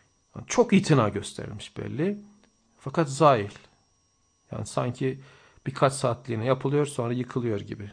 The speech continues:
Hatta bir film seti gibi. Bu kadar bedi fakat zail kainatın sermediği sani. Ebedi ve zeli sanatkarı.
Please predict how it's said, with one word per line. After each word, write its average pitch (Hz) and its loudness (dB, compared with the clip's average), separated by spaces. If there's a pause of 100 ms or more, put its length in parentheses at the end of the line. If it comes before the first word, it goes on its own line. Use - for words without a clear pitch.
(140)
Hatta - -8
bir 117 -4
film 127 -2
seti 107 -8
gibi. 101 -10 (1700)
Bu 104 -12
kadar 131 0
bedi 190 0 (680)
fakat 113 -4
zail 113 2
kainatın 104 -2
sermediği 135 2
sani. 95 -8 (1500)
Ebedi 107 -8
ve 104 -6
zeli 101 -6 (760)
sanatkarı. 107 -2